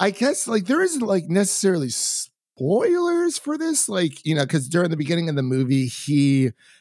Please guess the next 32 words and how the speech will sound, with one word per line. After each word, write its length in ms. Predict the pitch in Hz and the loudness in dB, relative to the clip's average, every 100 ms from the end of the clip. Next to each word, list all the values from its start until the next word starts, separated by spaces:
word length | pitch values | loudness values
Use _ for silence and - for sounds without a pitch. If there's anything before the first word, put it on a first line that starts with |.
| _ | _
you 80 | 147 | 0
know, 140 | 143 120 | 2 2
we, 220 | 147 196 | 0 2
we 180 | 175 208 | 4 4
essentially 460 | 185 220 208 185 | 4 0 0 0
get 160 | 170 143 | 0 -2
the 160 | 139 - - | -4 -4 0
ending 680 | 160 147 139 131 127 123 - _ | 0 2 2 4 2 0 -4 _
somewhat 500 | - - 139 123 117 _ | -2 0 2 0 -2 _
first, 360 | - 117 113 - | -2 0 -2 -2
and 160 | 131 113 | -2 0
then 200 | 120 120 | 0 0
they 100 | 120 | -2
rewind 580 | 113 123 117 117 113 110 - | 0 -2 0 -2 -2 -4 -4
all 180 | 107 104 | -2 -2
the 100 | 107 | -2
way, 360 | 104 104 98 104 _ _ _ _ - | -4 -4 -4 -6 _ _ _ _ -4
you 120 | 117 | -2
know, 180 | 92 87 _ - | -4 -10 _ -10
to 120 | - | -10
the 100 | 95 | -8
beginning 600 | 113 120 190 185 170 147 - - _ | -6 0 2 4 2 0 -6 -20 _
and 100 | - | -8
shows 260 | - 135 113 | -2 -2 -2
him 80 | 110 | -4
where 100 | 101 | -6
he 60 | |
got 180 | 101 104 | -8 -8
to 100 | - | -10
this 180 | 95 104 | -12 -14
point. 380 | - 160 151 139 _ - - _ 120 | -6 -2 -2 -4 _ -20 -20 _ -6
Um, 400 | 117 117 107 | -4 -4 -6